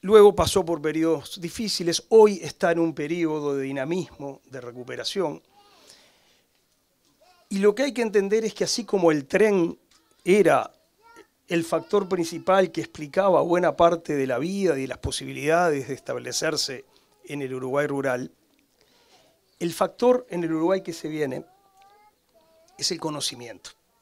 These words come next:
Es eso que los alumnos pueden desarrollar cuando se asiste al liceo. Miren, y me dirijo específicamente a los alumnos, ustedes viven hoy en un mundo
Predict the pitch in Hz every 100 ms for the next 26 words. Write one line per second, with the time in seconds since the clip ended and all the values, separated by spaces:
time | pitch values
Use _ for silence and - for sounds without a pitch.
0 | _ _ _ _ _ _ _ _ _ -
1 | 165 - 190 196 165 156 151 156 156 165
2 | 151 143 - _ _ _ _ _ _ _
3 | - 165 160 143 139 143 135 120 139 127
4 | - _ _ _ _ _ _ _ - 135
5 | 131 123 - - - 120 110 107 - -
6 | - - _ _ _ _ _ _ - -
7 | - - - - 196 202 185 180 165 165
8 | 160 175 - 160 _ _ - 156 185 180
9 | 156 156 165 156 139 156 151 156 156 -
10 | - 180 - 233 220 170 190 190 175 185
11 | 175 156 143 151 170 165 170 170